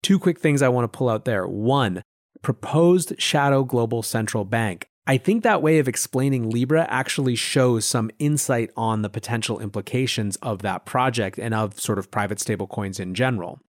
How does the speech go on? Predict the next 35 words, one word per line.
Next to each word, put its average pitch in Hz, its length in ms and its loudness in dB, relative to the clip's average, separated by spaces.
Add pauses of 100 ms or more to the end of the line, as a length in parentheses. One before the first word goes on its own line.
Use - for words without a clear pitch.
(220)
But 147 100 0
the 156 60 -2
second 208 300 0
part 139 260 0
is 131 160 0
that's 147 260 0
interesting 190 600 0
just 143 260 -2
how 135 400 0
much 131 360 0
he 143 200 -4
thinks 127 320 -4
this 127 220 -2
is 117 100 -2
an 117 160 -4
argument 123 460 0
for 110 480 0
the 107 100 -2
Federal 107 320 -4
Reserve 117 360 -2
to - 80 -10
get 113 160 -2
into 113 280 -4
some 143 380 0
sort 127 300 2
of 110 120 -2
C - 160 -4
B 113 120 -2
D 110 160 -2
C 110 240 -4
style 107 460 -2
or 101 120 -2
real-time 110 420 -2
payments 90 400 -10
game. 107 320 -4